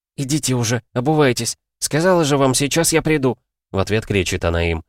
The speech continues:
Сама встает и натягивает треники. Кровь на самом деле уже подсохла. Девочка быстро идет в ванную, надо ее смыть, взять носки. Хорошо, что нога почти не болит, только когда наступаешь, и то немного.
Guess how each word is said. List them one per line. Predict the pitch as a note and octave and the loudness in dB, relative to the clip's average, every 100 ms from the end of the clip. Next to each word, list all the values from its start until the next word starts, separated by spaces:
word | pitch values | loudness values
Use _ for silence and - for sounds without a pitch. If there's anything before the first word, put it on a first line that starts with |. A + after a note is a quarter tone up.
| _ _ _ _ - | _ _ _ _ -12
Сама | - A2 A#2 | -4 0 0
встает | - - G2 A#2+ A#2+ | 0 -2 -2 -2 0
и | |
натягивает | G2 F2 F2+ F2 F2+ F2 | -2 0 -2 0 -2 -2
треники. | G2+ F#2 E2+ D#2+ D#2+ _ _ _ _ | -2 -2 -2 -4 -8 _ _ _ _
Кровь | A#2 A#2+ A2+ | -4 -2 0
на | G#2+ | -2
самом | G2 G#2+ G#2 G2+ | 0 0 0 0
деле | A2 G#2 | 0 -2
уже | F#2 F#2+ | -2 -4
подсохла. | F#2+ - G#2 F2 D#2 C#2+ _ _ _ - | -6 -4 -4 -4 -6 -12 _ _ _ -6
Девочка | G2 F#2+ - | -4 -2 -4
быстро | F2 F#2+ - F#2 | -4 -4 -2 -2
идет | F2+ F#2+ | 0 -2
в | F2+ | -2
ванную, | F2+ A2 G2+ F2+ D#2+ | 0 0 0 -2 -2
надо | E2 E2 | -4 -4
ее | E2 E2 D#2+ | -4 -4 -4
смыть, | - F#2+ G2 | -4 -4 -4
взять | D#2 D#2+ D2 E2 | -6 -6 -6 -4
носки. | D#2 - F2+ - _ _ _ | -4 -4 -6 -10 _ _ _
Хорошо, | - G#2+ G2 C#3+ | -4 -2 0 -4
что | - A#2+ | -2 0
нога | G2+ A#2+ | 0 -2
почти | A#2 G2+ - G#2+ | -4 -6 -6 -4
не | G2+ | -2
болит, | G2+ G2 F#2 - - | -2 -2 -4 -6 -8
только | E2+ - | -6 -6
когда | F2 F2 F2+ | -4 -2 0
наступаешь, | F#2 E2+ F#2 - A2 F#2+ - | 0 -2 -6 -6 -4 -2 -4
и | D#2 | -6
то | G2 | -2
немного. | G2 F2 E2+ D#2 D2+ | -2 0 -2 -4 -6